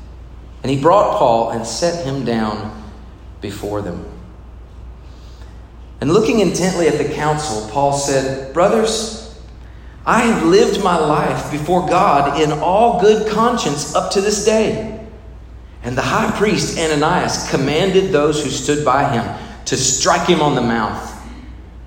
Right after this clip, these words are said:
Well, then Paul said to him, "God is gonna strike you, you whitewashed wall. Are you sitting to judge me according to the law, and yet contrary to the law you order me to be struck?"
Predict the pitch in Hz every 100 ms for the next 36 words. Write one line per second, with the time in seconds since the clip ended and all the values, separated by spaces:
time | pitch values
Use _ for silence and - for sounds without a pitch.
0 | - - - 127 156 247 - 180 180 202
1 | 170 165 208 202 123 110 - - - -
2 | - - - - 143 185 269 269 - 262
3 | - - 240 240 240 254 294 262 - 185
4 | 156 160 156 - 156 143 151 - 147 151
5 | 156 226 233 - - - - 175 262 262
6 | - 262 254 202 202 233 196 202 262 -
7 | 220 240 262 - 233 233 233 277 175 208
8 | - - 165 208 226 226 214 220 233 202
9 | 190 208 214 175 165 190 208 214 214 185
10 | 143 - 131 170 -